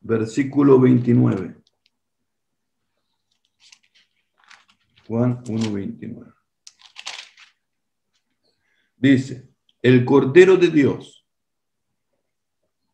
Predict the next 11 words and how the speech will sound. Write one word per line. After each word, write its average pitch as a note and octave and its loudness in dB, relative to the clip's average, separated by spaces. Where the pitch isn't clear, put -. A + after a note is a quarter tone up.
En C3 0
el C3+ 2
versículo D3+ 2
veintinueve, C3+ 0
"Al B2 2
siguiente F3+ -2
día C#3 0
vio C3 2
Juan D#3 -2
a A#2 -6
Jesús C3 -4